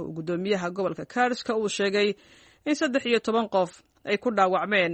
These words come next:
markii gantaal Ukraine ay soo rideen. Difaaca hawada Ruushka uu ku dhacay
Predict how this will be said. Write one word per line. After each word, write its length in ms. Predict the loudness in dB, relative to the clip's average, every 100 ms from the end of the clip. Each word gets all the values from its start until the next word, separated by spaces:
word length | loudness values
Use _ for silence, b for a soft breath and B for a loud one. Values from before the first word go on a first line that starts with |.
| -2
markii 340 | -4 -2 -4
gantaal 500 | 0 -2 2 2 2 0 -2 -4
Ukraine 360 | -2 -2 -2 -4
ay 80 |
soo 360 | -6 -4 0 0
rideen. 400 | 0 0 0 -2 -6 b b b b b
Difaaca 400 | -4 2 4 4
hawada 440 | 0 0 0 2 2 2
Ruushka 440 | 0 -4 -2 2 4 4 -2 _ -4
uu 140 | -4
ku 120 | -2 0
dhacay 320 | 0 2 0